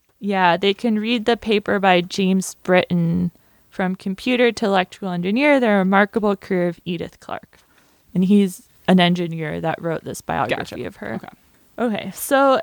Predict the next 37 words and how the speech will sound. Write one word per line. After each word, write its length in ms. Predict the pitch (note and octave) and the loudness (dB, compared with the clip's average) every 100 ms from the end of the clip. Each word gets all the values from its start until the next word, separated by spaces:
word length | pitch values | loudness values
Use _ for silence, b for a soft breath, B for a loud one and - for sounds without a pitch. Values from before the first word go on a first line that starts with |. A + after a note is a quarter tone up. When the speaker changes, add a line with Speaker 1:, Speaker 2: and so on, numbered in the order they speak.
| - | -2
Speaker 1:
in 240 | B3 C4+ | -2 -2
February, 880 | B3+ - C#4 D#4 F4+ F4+ F4 E4+ E4 | -6 0 0 4 4 4 4 2 0
so 200 | D4 D4 | 0 -2
she 160 | C4 C#4 | -2 -2
applied 400 | C4 C4 A#3+ G#3+ | -2 0 0 0
for 160 | G#3 | -4
another 520 | F#3 F3+ G3 C#4 C#4+ C4+ | -2 0 0 2 0 -2
patent. 720 | - C4+ B3 A#3 A#3+ A#3+ - | 0 2 2 0 -4 -4 -6
She 200 | - A3+ | -8 -8
was 120 | A3 | -8
just 240 | G#3+ - | -10 -12
really, 320 | F#3 G3+ G#3 G3+ | -8 -4 -2 0
like, 200 | F#3 - | -2 -6
creative. 680 | - F3+ F3 F#3 F#3 F#3 | -4 0 4 6 6 4
And, 80 | F#3+ | 4
Speaker 2:
Yeah. 300 | - G#3+ E3 F3 - | 6 6 4 -2 -2
Speaker 1:
yeah. 340 | E3 - F#3+ - _ | 0 0 -2 -10 _
Speaker 2:
Gotta 180 | - F3+ | -16 -10
get 120 | G#3 | -10
those 120 | G3 F3+ | -6 -6
Speaker 1:
Smart. 100 | F3+ | -6
Speaker 2:
patents. 600 | G#3+ E4 F#3 F3+ - - _ _ _ | -10 -12 -14 -16 -20 -20 _ _ _
Speaker 1:
So 160 | - C#4 | 0 2
in 100 | C4+ | 2
nineteen 440 | C#4 E4 F#4 F#4+ F4+ | 0 -2 0 -2 0
twenty-six, 720 | F4+ E4 D#4+ - C4 C4+ - | -2 -2 -4 0 0 0 -6
she 140 | - | -6
became 400 | B3 A#3 A#3+ A3+ | -6 -2 -2 -2
the 100 | G#3 | -4
first 520 | G#3 - A#3 C4+ - | -8 2 2 2 -2
woman 400 | G#3+ A3 G#3+ A3 G#3 | 0 2 4 2 0
to 100 | G#3 | -6
present 680 | - G#3 F#3 G3 A3 - - | -2 -2 0 2 2 -2 -4
a 100 | F#3+ | -4
paper 840 | - C#4 D4+ _ F#3+ F3+ F#3 G#3+ - _ | -2 -4 -4 _ 0 2 2 0 -6 _
for 580 | - - F#3+ F#3+ F#3+ | -8 -2 2 4 2
the, 420 | F#3+ G3 F#3 F3+ | 2 2 4 4